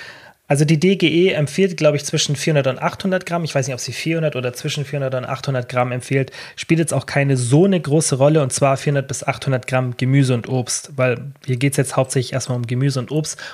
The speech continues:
und das würde ich dir auch empfehlen. Mach irgendwas, ja, zwischen vierhundert und achthundert Gramm. Achthundert Gramm ist natürlich besser, aber wenn du vierhundert Gramm Gemüse und Obst pro Tag zu dir nimmst, das wär schon mal super. Und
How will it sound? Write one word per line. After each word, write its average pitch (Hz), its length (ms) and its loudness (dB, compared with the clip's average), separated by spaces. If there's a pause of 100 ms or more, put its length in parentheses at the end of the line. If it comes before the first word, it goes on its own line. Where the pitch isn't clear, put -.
und 127 120 -4
das 139 140 -2
würde 127 100 -2
ich - 100 -10
dir 113 100 -4
auch 113 120 -8
empfehlen. 117 380 -10 (300)
Mach 151 180 0
irgendwas, 160 560 -2
ja, 127 180 0
zwischen - 300 -8
vierhundert 131 300 -4
und 117 120 -8
achthundert 127 440 -8
Gramm. 147 240 0
Achthundert 139 420 -2
Gramm 131 160 -2
ist 127 140 -6
natürlich 120 420 -6
besser, 147 320 2
aber 120 240 0 (440)
wenn 131 120 -2
du 143 80 -2
vierhundert 202 460 -2
Gramm 160 340 -2 (160)
Gemüse 160 460 0
und 120 160 -12
Obst 156 340 -4
pro - 80 -8
Tag 135 400 -2
zu 143 160 -2
dir 131 140 0
nimmst, 127 440 -8 (160)
das - 200 -8
wär 120 120 0
schon 120 200 -4
mal 113 100 -6
super. 107 580 -10
Und 127 300 -8